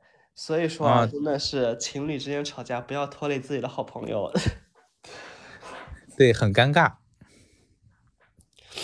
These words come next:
Speaker 2: 然后，然后我就回，回学校了。
Speaker 1: 哎，我，我看他们说那个段子，就那天静静不是在发到群里面的，他说大家要注意了，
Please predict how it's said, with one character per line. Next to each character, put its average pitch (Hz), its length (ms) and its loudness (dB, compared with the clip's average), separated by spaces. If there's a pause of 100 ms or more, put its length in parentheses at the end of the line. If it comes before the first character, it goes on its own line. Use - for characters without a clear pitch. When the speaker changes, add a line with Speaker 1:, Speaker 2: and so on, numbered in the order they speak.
(1000)
Speaker 2:
然 107 160 2
后， 110 260 4 (460)
然 107 120 2
后 123 220 8
我 104 80 8
就 107 180 8
回， 95 240 4
回 90 180 2
学 90 140 2
校 90 200 4
了。 82 180 -4 (920)
Speaker 1:
哎， 160 160 10
我， 147 180 10 (120)
我 151 160 10
看 156 240 -4
他 170 80 2
们 165 140 4
说 165 220 2
那 165 100 4
个 151 80 4
段 147 320 2
子， 131 400 -8
就 139 140 0
那 139 140 2
天 143 280 0
静 151 180 4
静 120 160 4
不 127 100 0
是 131 60 2
在 135 100 2
发 135 200 -2
到 131 80 2
群 127 220 -4
里 120 60 -2
面 107 240 -6
的， - 160 -12 (380)
他 139 120 2
说 139 180 2
大 135 80 4
家 135 100 6
要 135 120 6
注 135 260 2
意 135 140 6
了， 101 320 4